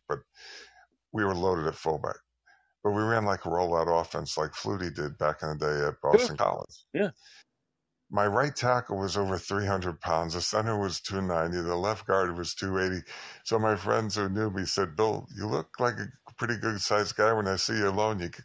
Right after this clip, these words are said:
Speaker 1: come out of the huddle, you look like a peanut, <laughs> you know, next to these guys you're playing with. They're all giants." So then the Pats signed me an outside linebacker, which I never played before,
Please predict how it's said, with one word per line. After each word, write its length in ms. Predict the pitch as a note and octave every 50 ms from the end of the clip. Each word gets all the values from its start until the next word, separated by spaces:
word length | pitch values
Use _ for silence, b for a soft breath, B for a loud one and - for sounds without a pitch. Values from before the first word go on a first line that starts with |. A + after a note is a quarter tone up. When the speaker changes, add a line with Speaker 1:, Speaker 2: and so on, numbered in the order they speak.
| - -
Speaker 1:
come 200 | - A2 G#2 G#2+
out 120 | G#2 G2+
of 100 | G2 F#2
the 80 | F2+ F2
huddle, 240 | F2+ G#2 A2 G#2+ E2+
you 80 | E2+
look 140 | F#2 F#2+ -
like 180 | G2 F#2+ - -
a 60 | B2
peanut, 500 | - - A2+ A#2+ A#2 G2 F2 E2 - B B B B
<laughs> 160 | B B B C3
you 80 | C3 - - E5+
know, 120 | - G3+ - - - -
next 300 | D4+ C#4 - - - -
to 100 | F3+ E3+ A#2+ - - -
these 340 | G#3+ G#3 - - - - -
guys 440 | - - - - - - - - -
you're 120 | E3 C3+
playing 640 | - - - - - B2+ B2 A#2 - - - A2+ A2
with. 140 | G#2+ G2+ G#2 - B A2+ A2+ A2 G#2+ G#2 G2+ G2+ B
They're 300 | - A#2+ A2+ G#2+ - - - - _ _ B B B B B B _ -
all 180 | - G2+ F#2+ F2+
giants." 580 | - - F#2 F#2+ F#2 F#2 F2+ F2 D#2+ - - B B B B B B B B B
So 200 | - - - A#2
then 180 | G2+ A2+ A2+ G#2+
the 80 | G2+ -
Pats 320 | - A2+ A2 A2+ A2 -
signed 300 | - - G2 F#2+ F#2+ F2
me 80 | F2 F2
an 60 | F2
outside 340 | F2 E2+ - - E2 D#2 D#2
linebacker, 560 | E2 F2 A2+ C3 A2 F2 D2 C#2+ C#2 C#2+ D#2
which 180 | E2 D2+ -
I 60 | - D#2
never 260 | E2 E2 D2 D2 C#2
played 300 | - - G2+ G#2 G2+ F#2
before, 420 | - - - - A#1 A1+ - -